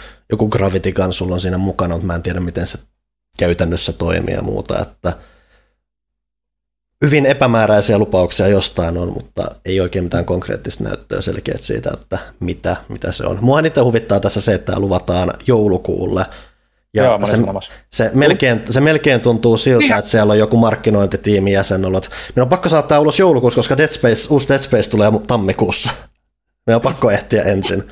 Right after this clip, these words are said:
Speaker 1: mikä on, et siis toki, että julkaisupäivää tosta noin vaan mietitään, että ehkä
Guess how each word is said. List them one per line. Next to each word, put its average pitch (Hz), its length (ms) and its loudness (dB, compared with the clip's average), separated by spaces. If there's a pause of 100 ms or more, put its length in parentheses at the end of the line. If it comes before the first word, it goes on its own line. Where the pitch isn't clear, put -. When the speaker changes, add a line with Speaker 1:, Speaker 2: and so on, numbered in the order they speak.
(240)
Speaker 1:
mikä 110 400 0
on, 113 360 4 (1500)
et 127 160 2
siis 127 200 0
toki, 135 280 2
että 123 340 2
julkaisupäivää 117 640 2
tosta 104 240 2
noin 110 240 2
vaan 98 240 2
mietitään, 95 460 0
että - 200 -2
ehkä 90 320 -2